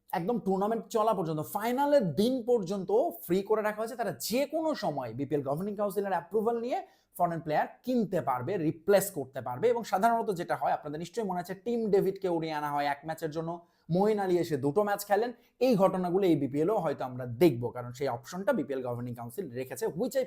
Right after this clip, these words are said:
personally didn't like, কারণ এইটা টুর্নামেন্টের ব্যালেন্সটা নষ্ট করে দেয়। আহ, ধরুন আপনাকে যদি একটা বার না দিয়ে দেন এবং আগে থেকে যদি না বলেন, হঠাৎ করে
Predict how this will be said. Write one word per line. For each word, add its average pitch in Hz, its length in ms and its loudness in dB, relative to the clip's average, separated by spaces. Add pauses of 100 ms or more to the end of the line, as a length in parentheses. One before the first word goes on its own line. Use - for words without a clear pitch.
(100)
personally 254 460 -4
didn't 165 380 -2
like, 101 300 -8 (320)
কারণ 165 140 -4
এইটা 226 240 0
টুর্নামেন্টের 175 400 -2
ব্যালেন্সটা 160 520 -2
নষ্ট 131 340 -8
করে 117 280 -8
দেয়। 117 260 -4 (300)
আহ, 139 380 2
ধরুন 147 240 -2
আপনাকে 143 340 -2
যদি 151 160 -2
একটা 156 120 -4
বার 147 340 2
না 190 140 2
দিয়ে 127 220 -4
দেন 131 220 -6
এবং 139 180 -6
আগে 135 220 -4
থেকে 160 180 -2
যদি 151 160 -4
না 143 240 -4
বলেন, 131 300 -6
হঠাৎ 139 260 -10
করে 147 220 -4